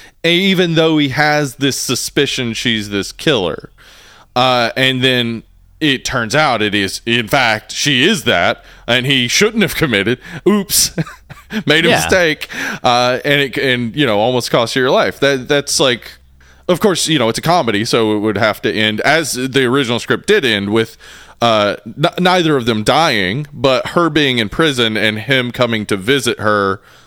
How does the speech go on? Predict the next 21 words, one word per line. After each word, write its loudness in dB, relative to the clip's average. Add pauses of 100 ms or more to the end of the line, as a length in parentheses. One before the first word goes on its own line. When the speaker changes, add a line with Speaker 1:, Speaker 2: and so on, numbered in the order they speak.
(120)
Speaker 1:
on 2
their 2
anniversary. -2 (560)
So, 2
Speaker 2:
Mm-hmm. 4 (240)
Speaker 1:
like, -10 (360)
it, 0 (100)
that, 2
that 2
ending 0
then, 0
like, 0
it 0
hints 0
at, 0 (400)
like, -2 (120)
he's -2
still 0
committed 0
to -4
her. -8